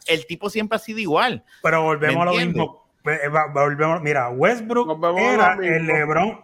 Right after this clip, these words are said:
Speaker 2: el, el, era el LeBron de su equipo.
Speaker 3: Sí.
Speaker 2: Ahora Westbrook no puede ser el LeBron de su
Speaker 1: ¿Por qué
Speaker 2: equipo.
Speaker 1: tú crees que
Speaker 2: Eso es
Speaker 1: Kevin Durant
Speaker 2: todo.
Speaker 1: se fue de Oklahoma?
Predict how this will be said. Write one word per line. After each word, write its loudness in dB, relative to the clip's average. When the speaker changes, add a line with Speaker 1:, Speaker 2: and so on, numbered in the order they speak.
Speaker 2:
el, 0
el, -2
era 2
el -2
LeBron 0
de 0
su -2
equipo. -4
Speaker 3:
Sí. -2
Speaker 2:
Ahora 4
Westbrook 4
no 0
puede 2
ser 2
el 0
LeBron 2
de -2
su 0
Speaker 1:
¿Por -2
qué 4
Speaker 2:
equipo. -2
Speaker 1:
tú -4
crees 2
que 2
Speaker 2:
Eso 2
es -8
Speaker 1:
Kevin 2
Durant 6
Speaker 2:
todo. 0
Speaker 1:
se 0
fue 0
de 2
Oklahoma? 0